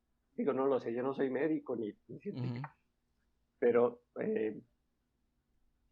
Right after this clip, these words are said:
Speaker 1: eh, según la persi-, bueno, lo de la persistencia retiniana es que vemos, o sea, que, que lo que vemos se queda en nuestra retina unos, unos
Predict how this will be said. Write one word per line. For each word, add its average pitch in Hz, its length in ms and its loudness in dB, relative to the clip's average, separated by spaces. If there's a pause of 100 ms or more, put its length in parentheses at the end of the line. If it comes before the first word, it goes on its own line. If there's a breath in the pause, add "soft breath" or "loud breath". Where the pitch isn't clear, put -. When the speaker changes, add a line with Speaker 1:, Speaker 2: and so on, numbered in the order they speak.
(120)
Speaker 1:
eh, - 240 -6
según 143 560 2
la 123 200 0
persi-, - 400 -8
bueno, 220 220 -4
lo 113 240 -6
de 110 100 -2
la 110 140 -2
persistencia 139 640 4
retiniana 139 640 4
es 123 200 -4
que 123 160 2
vemos, 127 580 0 (160)
o 120 120 -12
sea, 123 160 0
que, 117 300 -2
que 214 160 -4 (480)
lo 123 240 -2
que 123 120 2
vemos 143 440 8
se 120 140 0
queda 123 380 6
en 113 640 -4
nuestra 113 300 -2
retina 131 600 0
unos, 120 280 -2 (180)
unos 120 200 -2